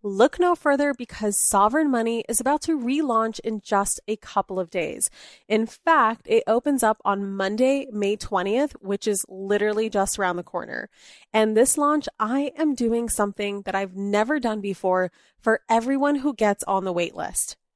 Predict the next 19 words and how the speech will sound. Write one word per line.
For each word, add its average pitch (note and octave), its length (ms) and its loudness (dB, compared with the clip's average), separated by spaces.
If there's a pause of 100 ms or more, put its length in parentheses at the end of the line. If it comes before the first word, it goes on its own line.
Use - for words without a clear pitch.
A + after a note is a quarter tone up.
(140)
I A3+ 160 4
am F4 200 4
giving C4+ 340 -2
you C4+ 200 -4 (100)
a B3 100 2
hundred C4 720 -2 (140)
dollars G#3+ 520 4
off G#3 300 4
of G#3+ 120 -8
your G3 180 2
enrollment G3 720 0
into G#3+ 260 -4
Sovereign F#3 440 0
Money, G3 380 0 (400)
and B3+ 580 4 (120)
I'm B3 240 2 (100)
opening C#4+ 400 2
the D4+ 100 0
doors G3+ 440 2